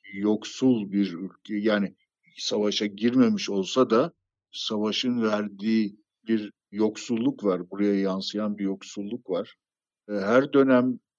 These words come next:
batılılaşmaya, yüzü batılılaşmaya dönünce değişen, tabii onunla birlikte Türkiye'ye ithal edilen batılı kurallar, batılı lezzetler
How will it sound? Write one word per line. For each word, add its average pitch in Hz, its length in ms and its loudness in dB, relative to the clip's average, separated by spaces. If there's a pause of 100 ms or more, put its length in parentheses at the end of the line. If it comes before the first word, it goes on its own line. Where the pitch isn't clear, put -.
(120)
batılılaşmaya, 120 1200 2 (160)
yüzü 113 260 -8
batılılaşmaya 117 840 2 (100)
dönünce 120 520 0 (280)
değişen, 127 680 4 (220)
tabii 113 340 2 (120)
onunla 120 420 2
birlikte 110 520 -4
Türkiye'ye 110 680 0
ithal 113 400 -2
edilen 104 360 -4 (320)
batılı 113 680 2
kurallar, 101 680 -2 (400)
batılı 113 480 0
lezzetler 98 800 0